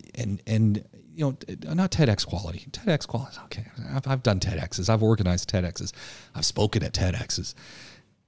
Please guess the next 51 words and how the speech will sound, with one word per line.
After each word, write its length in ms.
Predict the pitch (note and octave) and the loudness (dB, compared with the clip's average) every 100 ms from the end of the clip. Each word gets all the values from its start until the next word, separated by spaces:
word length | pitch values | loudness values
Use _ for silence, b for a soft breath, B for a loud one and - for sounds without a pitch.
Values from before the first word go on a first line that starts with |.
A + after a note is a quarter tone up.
| _ _ _ | _ _ _
I 60 | D#3 | 2
don't 140 | E3+ | 6
want 120 | D3+ A2+ | 6 4
ted 180 | F2+ | 2
X 140 | F2 - | 2 -4
quality. 360 | - - A2 A#2 | -8 -8 -6 4
I 60 | |
want 200 | D#3 B2 | 4 4
ted 340 | - - A2+ G#2 | 0 2 2 2
quality. 480 | F2 D#2 C#2 - - | -6 -8 -12 -14 -6
T 140 | - | 2
E 240 | F#3+ D3 C3+ | 2 4 2
D, 220 | G2+ F2 | 2 0
ted 260 | - C#3 C#3 | 0 2 2
dot 180 | B2 | -2
com. 340 | - G#2 F#2 F2+ - | 2 4 4 0 -4
I 60 | C#3+ | 0
want 320 | C#3+ B2+ F#2+ | 2 2 2
that 240 | G2+ A2+ | 2 0
quality 460 | - A#2+ G#2+ G#2 G2 | -2 2 6 6 4
of 100 | F#2 | 0
presentation. 720 | - F2 F2 - E2+ - E2 | 0 0 0 -2 -2 -2 -4
I 60 | F2+ | 0
want 240 | G#2 G#2 | 2 2
the, 120 | G2 - | 0 0
I 40 | A2 | 2
want 180 | C3 | 2
the 100 | A2+ | 2
real 140 | G2+ G2 | 2 2
McCoy. 480 | F#2 - E2 E2 - | 0 -4 -8 -8 0
And 120 | A#2+ | 2
I, 60 | C3+ | 4
I 260 | D3 F3 | 2 -2
think 160 | F3 F3+ | 0 0
you 80 | D#3+ | 2
can 140 | C3+ | 6
do 160 | B2+ C#3 | 6 6
that. 220 | E2 - - | 4 -2 -2
And 400 | B2 A#2+ A#2 A2+ - b b b _ | 2 4 4 2 -6 b b b _
materials 580 | A#2 A#2 - D#3 D3 B2 | -4 -2 6 8 8 6
that 100 | A#2+ | 4
I'll 100 | A2+ | 4
share 300 | - C3 C3 | 4 4 4
with 220 | B2 - | 4 4
you 240 | A#2+ A#2+ A2 | 6 6 4
and 120 | G#2 | 2
things 360 | A#2+ A#2+ A#2 | 2 2 2
that 140 | G#2+ F2+ | 0 -2
we'll 160 | A2 | -2
do 200 | G#2 G#2+ | 2 4
here 500 | A2+ G#2 G#2 G2+ G2 | 4 4 4 2 0